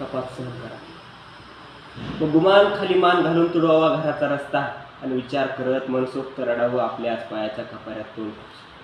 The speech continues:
आसवांच्या समुद्रात डुबक्या मारणाऱ्यांचं काय पडलंय कुणाला? जिंदगीचा फाटलेला पडदा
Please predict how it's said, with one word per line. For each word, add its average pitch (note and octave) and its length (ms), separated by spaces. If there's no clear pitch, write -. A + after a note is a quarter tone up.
आसवांच्या A#2 540
समुद्रात A#2+ 580
डुबक्या B2 300
मारणाऱ्यांचं A#2+ 680
काय B2 220
पडलंय C3 360
कुणाला? A#2 380
जिंदगीचा A#2 540
फाटलेला A2+ 540
पडदा A2+ 460